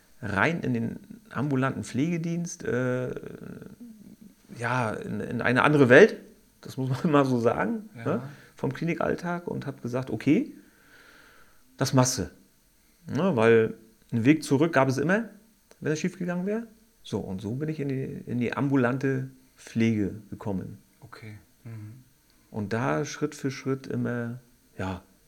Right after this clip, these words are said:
Speaker 1: weiterentwickelt, Zusatzqualifikationen. Ne? Äh, selbst ich hab damals als, als Pflegefachkraft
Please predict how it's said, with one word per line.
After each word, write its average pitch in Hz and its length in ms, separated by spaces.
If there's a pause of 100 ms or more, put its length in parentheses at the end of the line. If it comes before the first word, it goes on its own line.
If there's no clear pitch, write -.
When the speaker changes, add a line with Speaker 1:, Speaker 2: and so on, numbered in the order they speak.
(100)
Speaker 1:
weiterentwickelt, 110 720 (140)
Zusatzqualifikationen. 107 1080 (580)
Ne? 143 180 (400)
Äh, 123 280
selbst 135 280
ich 131 140
hab 135 120
damals 131 420
als, 113 280
als 113 340
Pflegefachkraft 135 920